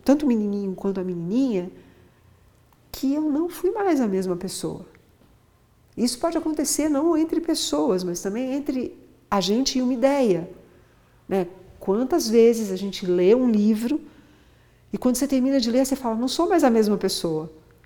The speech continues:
né? Sei lá, nem sei quantas vezes isso <laughs> aconteceu comigo. E às vezes você lê o livro de novo, passado um tempo, e você se transforma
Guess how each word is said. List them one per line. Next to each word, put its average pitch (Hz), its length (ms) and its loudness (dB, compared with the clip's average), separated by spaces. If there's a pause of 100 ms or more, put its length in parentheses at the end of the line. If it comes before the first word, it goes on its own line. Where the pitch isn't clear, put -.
(320)
né? 208 260 -4 (300)
Sei 220 180 -6
lá, 202 160 -2
nem 185 160 0
sei 269 200 -4
quantas 262 380 -6
vezes 240 220 0
isso - 80 -2
<laughs> - 60 -2
aconteceu 285 400 4
comigo. 233 460 2 (500)
E 190 40 0
às 190 100 2
vezes 254 140 0
você 302 100 4
lê 269 160 4
o 302 40 4
livro 285 200 4
de 302 120 4
novo, 233 640 4 (1040)
passado 196 380 0
um 190 60 -2
tempo, 208 480 -2
e 180 40 2
você 196 200 -2
se - 60 -8
transforma 311 560 4